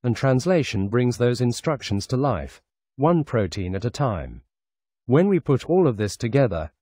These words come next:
D N A making R N A, and R N A making proteins, the entire flow of information is called the central dogma of molecular biology. It's the guiding principle that explains how your genetic code becomes you.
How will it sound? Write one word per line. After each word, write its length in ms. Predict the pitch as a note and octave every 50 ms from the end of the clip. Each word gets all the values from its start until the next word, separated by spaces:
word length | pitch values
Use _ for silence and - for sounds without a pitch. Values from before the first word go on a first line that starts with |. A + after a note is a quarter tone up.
| _ _ _ _ _
D 220 | - C#3 F3 G3+ F#3+
N 180 | D3 B2+ A#2+
A 280 | A#2 A#2 A2 G2+ G2+ G#2+
making 440 | G#2+ A#2+ B2+ B2+ - - C#3 C3+ B2+
R 260 | B2 B2 A#2+ A#2 A2+
N 180 | A2 G#2+ G#2+ A2+
A, 380 | C3 C3 G#2 E2+ D#2 E2 D#2+ _ _ _ -
and 120 | B2 A#2+
R 220 | B2 C3+ C#3+ C#3+ C#3+
N 180 | C#3 C3 B2
A 180 | B2 A#2+ A2+ G#2+
making 440 | F#2+ G#2+ A2+ G#2+ - A#2+ A2+ A2 G#2
proteins, 640 | - E3+ E3+ D3 - - F#2 D2+ C#2+ D#2+ F2 - - _ _ _ _ _ _
the 100 | B2 B2+
entire 440 | B2+ B2+ A#2+ - F#3 G#3 G#3+ F3 C#3
flow 300 | - - - D#3+ D#3 C3
of 100 | A2 G2
information 640 | G2+ G2+ F#2+ - G#2 A#2 C#3 C#3+ A#2 - - G2 F#2+
is 160 | A2+ B2 -
called 300 | - - C3 B2+ A#2+ A2+
the 80 | C3 B2+
central 460 | - - F#3+ F3+ D#3 - C#3 C3+ B2
dogma 460 | A#2 D3 D3 A#2+ G#2+ G2 F#2+ F2 E2+
of 160 | G2 A2 G#2+
molecular 460 | A#2+ C3 B2 A2+ G#2 - - G#2+ G2+
biology. 720 | G2+ G2+ A#2 A#2+ B2 B2+ A#2+ A2 F#2+ D#2+ D#2+ C2 A#1+ - _ _ _ _ _ _ _ _ _ _ _ _ _ _
It's 160 | C3+ B2 -
the 120 | - C3 A2+
guiding 420 | G#2 C#3 E3+ G#3 G#3+ G3 D#3 B2
principle 640 | - - D#3 D#3 - - A2+ F2+ - F2+ E2 F2
that 140 | F#2+ A2 A2
explains 600 | B2 B2+ - - - D#3+ D#3+ D3 B2+ A#2 A2+ -
how 100 | - C3
your 200 | B2+ A#2+ A#2 A#2
genetic 520 | G#2+ - B2 B2+ D3 D#3+ D3+ - A#2 F2+ -
code 340 | - G#2 F#2+ E2 D#2+ F2+
becomes 460 | G2+ A#2+ A#2 - D3 C3+ A#2 G#2 F2+ -
you. 300 | G2+ F2 C#2 B1+ A#1